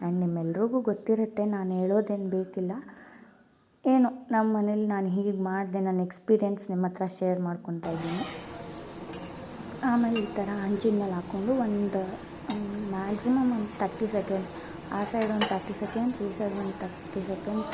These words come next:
ಹಾಕ್ಕೊಂಡು ನೋಡ್ತಾ ಇದ್ದೀರಲ್ಲ ನೀವು, ಆ ಥರ ಅಲ್ಲಿ ಆಗಿರೋ ಬ್ರೌನ್ ಪೂರ್ತಿ ಒಬ್ಬಿಟ್ಟು ಹಾಕ್ಬೇಕು. So ಹಂಗಾದ್ರೆ ಸ್ವಲ್ಪ ಚೆನ್ನಾಗಿ ಬೆಂದಿರುತ್ತೆ, ತಿನ್ನೋಕ್ಕೂ ಚೆನ್ನಾಗಿ ಅನ್ಸುತ್ತೆ ಅಂದ್ಬಿಟ್ಟು ಬೇಯಿಸ್ಕೊಂಡೆ. And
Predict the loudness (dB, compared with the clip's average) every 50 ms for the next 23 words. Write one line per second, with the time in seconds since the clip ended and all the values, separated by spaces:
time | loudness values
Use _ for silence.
0 | -4 -4 -4 -6 -6 -6 -6 -6 -6 -6 -8 -8 -8 -10 -12 -12 -10 -6 -4 -2
1 | -2 -2 0 0 2 2 2 0 0 0 0 0 -2 -2 -4 -2 -2 -2 -2 -4
2 | -4 -2 -2 -2 -2 -4 -6 -10 -12 -10 -8 -4 -2 -2 -2 -2 -2 -4 -2 -2
3 | 0 0 2 0 0 0 0 0 2 2 0 -2 -2 -4 -4 -4 -6 -6 -6 -4
4 | -4 -4 -4 0 2 2 2 2 0 0 -2 -2 -2 -2 -4 -4 -4 -6 -8 -8
5 | -8 -8 -10 -10 -12 -12 -12 -12 -12 -12 -12 -8 -6 -4 -2 -2 -2 -2 -2 -2
6 | -2 -4 -2 -2 -2 -2 -2 -4 -6 -6 -8 -6 -4 -2 -2 -2 -2 -2 0 0
7 | 0 0 0 0 0 -2 -2 -2 -2 -2 -4 -4 -2 -2 -2 -2 -2 -2 -2 -4
8 | -6 -6 -4 -4 -2 -2 0 0 0 0 -2 -2 -2 -2 -4 -4 -4 -4 -2 -2
9 | -2 -2 -4 -6 -6 -4 -2 -2 0 -2 -2 -6 -10 -12 -12 -12 -12 -12 -12 -8
10 | -4 -2 -2 2 4 4 4 4 2 0 -4 -4 -2 -2 -2 -4 -6 -6 -6 -6
11 | -6 -6 -6 -8 -8 -6 -6 -4 -4 -2 -2 -2